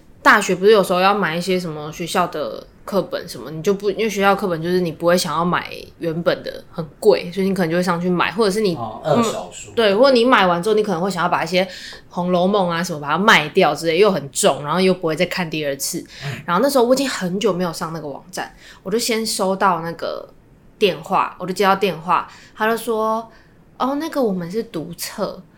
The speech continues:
Speaker 1: 然后想要来询问一下，就是你有没有满，就是还对我们的网站还满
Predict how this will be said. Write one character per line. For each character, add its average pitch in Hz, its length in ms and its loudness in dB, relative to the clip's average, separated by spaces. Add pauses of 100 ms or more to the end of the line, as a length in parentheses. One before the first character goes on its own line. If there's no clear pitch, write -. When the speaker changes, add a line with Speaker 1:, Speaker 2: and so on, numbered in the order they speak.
(140)
Speaker 1:
然 208 120 0
后 254 100 0
想 190 180 -6
要 208 140 2
来 190 160 0
询 175 300 -8
问 196 200 -4
一 180 40 -6
下， 196 200 -8
就 196 140 -6
是 214 140 -4
你 180 260 -4
有 165 80 -6
没 170 140 -2
有 196 80 0
满， 190 320 -4
就 208 120 -4
是 220 80 -2
还 202 220 -4
对 262 160 0
我 220 100 8
们 165 200 -4
的 160 120 -6
网 156 300 -10
站 196 180 -4
还 165 160 -8
满 156 240 -10